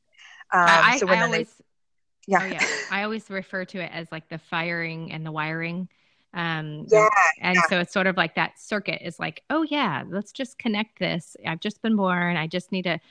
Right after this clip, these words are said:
Speaker 1: you know, this is where, where I'm gonna be for the next, um, you know, however long, uh, you breastfeed." And
Speaker 2: Long
Speaker 1: it just
Speaker 2: time.
Speaker 1: sort of, <laughs> yeah, hopefully, yeah.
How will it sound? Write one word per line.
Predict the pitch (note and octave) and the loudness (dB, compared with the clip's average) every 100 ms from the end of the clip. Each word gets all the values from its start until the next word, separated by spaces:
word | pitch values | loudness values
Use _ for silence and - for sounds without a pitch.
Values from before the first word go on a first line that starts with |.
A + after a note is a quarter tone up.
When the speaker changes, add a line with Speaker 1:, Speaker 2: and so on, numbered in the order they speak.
| _ | _
Speaker 1:
you | D#3+ D3 | -8 -4
know, | |
this | D#3 A3 | -2 -2
is | D4+ D4 | -4 -4
where, | A#3 G3+ | -2 -2
where | F#3+ F#3 | 2 4
I'm | F#3 | 4
gonna | F#3+ F#3 | 2 0
be | F3 E3 | 2 0
for | E3 F3 | -2 -4
the | D#3+ | -2
next, | D#3+ D#3+ - - - | -4 -6 -14 -12 -4
um, | E3+ D#3 D#3 D3+ D#3 | -2 -2 -4 -6 -8
you | E3 D3 | -8 -4
know, | D3 F#3 - _ | -4 -4 -8 _
however | - E3 D#3+ E3 | 2 4 4 4
long, | E3 D#3 D3+ G3 A#3 - - - F3+ | 2 4 4 2 -2 -6 -20 -6 -2
uh, | E3 | 0
you | E3+ | 0
breastfeed." | E3 D3+ - - D#3+ E3 | 0 -2 -4 -6 -4 0
And | E3+ | 4
Speaker 2:
Long | G#3 | 4
Speaker 1:
it | - | 6
just | F#3 | 4
Speaker 2:
time. | F3+ | 4
Speaker 1:
sort | F#3+ | 2
of, | E3 - | 0 -2
<laughs> | |
yeah, | G3 G#3+ G#3 | 2 4 4
hopefully, | F3 C4 D4 B3 E3+ | 2 0 0 -2 -2
yeah. | F#3+ B3 | 0 0